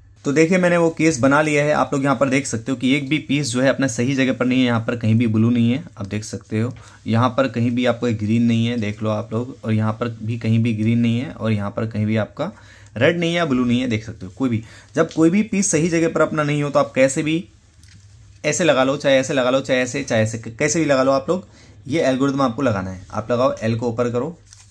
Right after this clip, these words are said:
ऊपर कर दिया, यू को आपको ऐसे घुमाना है, देखो वहाँ पर यू को,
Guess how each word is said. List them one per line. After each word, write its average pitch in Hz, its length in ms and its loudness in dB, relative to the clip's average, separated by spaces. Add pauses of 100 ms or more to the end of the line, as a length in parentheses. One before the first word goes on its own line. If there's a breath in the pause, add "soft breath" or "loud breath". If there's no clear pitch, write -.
(160)
ऊपर 107 200 -6
कर 101 120 -4
दिया, 110 240 -6 (220)
यू 110 160 -2
को 123 120 -2
आपको 120 320 0
ऐसे 113 260 -4
घुमाना 117 280 0
है, 123 80 -4
देखो 101 200 -6
वहाँ 87 120 -12
पर 92 80 -14
यू 92 140 -12
को, 98 140 -20